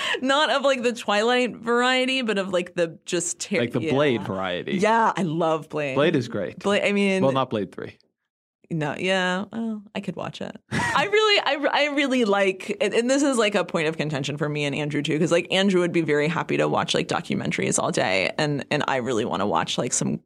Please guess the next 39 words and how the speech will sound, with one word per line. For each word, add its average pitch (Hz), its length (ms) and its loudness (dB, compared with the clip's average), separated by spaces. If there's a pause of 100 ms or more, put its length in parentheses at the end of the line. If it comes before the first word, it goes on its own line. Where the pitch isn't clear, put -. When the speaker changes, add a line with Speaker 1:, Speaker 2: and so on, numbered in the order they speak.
Speaker 1:
gory - 220 0
sci-fi - 420 -2
bullshit. - 420 -4 (240)
Speaker 2:
I 190 100 2
feel 277 260 2
really 123 420 4
bad 92 420 -2
about 95 240 -2
my 92 380 -2
apparent 101 440 -4
inability 90 460 -2
to - 60 -6
watch - 240 -6
documentaries. - 800 -10 (120)
Speaker 1:
Really? 185 500 4
Speaker 2:
Yeah, 113 360 2
I 117 120 0
do 143 140 0
not. 117 420 0 (720)
I'm 123 80 -2
always 160 180 0
like, 113 200 -2
"Can - 120 -6
I 104 60 2
have 113 240 -4
the 131 80 2
information 104 480 -2
faster?" - 520 -6
Like, 135 260 0
if 135 100 0
I'm 175 80 2
gonna 196 160 2
do 135 160 0
that, 139 180 0
I'm 120 80 -2
gonna 104 340 -6
Speaker 1:
Yeah. 208 440 2
Speaker 2:
read 151 100 0
it. 120 180 -2